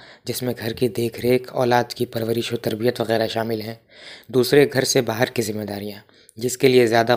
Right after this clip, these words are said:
قوت اور توانائی کی ضرورت ہوتی ہے۔ دونوں ہی امور اپنی جگہ ایک جیسی ہی اہمیت کے حامل ہیں، مگر اللہ تعالیٰ نے اپنی ہدایت کے مطابق سخت کوش زندگی کو مردوں کے حصے میں دیا ہے اور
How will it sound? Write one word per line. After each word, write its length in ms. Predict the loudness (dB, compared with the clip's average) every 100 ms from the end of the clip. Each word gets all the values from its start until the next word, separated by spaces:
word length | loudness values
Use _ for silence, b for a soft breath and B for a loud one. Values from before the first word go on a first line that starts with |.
| 0
قوت 300 | -2 0 0
اور 100 | -4
توانائی 580 | -2 -4 -2 -4 -4 -4
کی 180 | -4
ضرورت 440 | -2 -2 0 0 -2
ہوتی 280 | -8 -8 -10
ہے۔ 60 | -18 _ B B B
دونوں 340 | -4 0 4 4
ہی 100 | 4
امور 320 | 4 2 2
اپنی 260 | 0 0
جگہ 280 | 2 4 4 2
ایک 200 | -2 -2
جیسی 300 | -2 -2 -2
ہی 120 | -2
اہمیت 360 | -4 -6 -6 -4
کے 80 | -6
حامل 360 | -6 -4 -2
ہیں، 140 | -4 -10 _ B B B B B
مگر 180 | -2 4
اللہ 200 | 6 6 6
تعالیٰ 260 | 6 6 6
نے 100 | 2
اپنی 340 | 0 -2 0
ہدایت 280 | 4 6 6
کے 100 | 2
مطابق 560 | 2 2 2 0 -4 -8 B B B
سخت 400 | 2 2 0 0
کوش 340 | 8 8 8
زندگی 460 | 2 2 2 2 2
کو 160 | 0
مردوں 360 | -2 0 -2 -2
کے 180 | -2 -2
حصے 220 | 0 0
میں 120 | -2
دیا 280 | -2 0 -2
ہے 100 | -6 -16 B B B
اور 200 | 4 4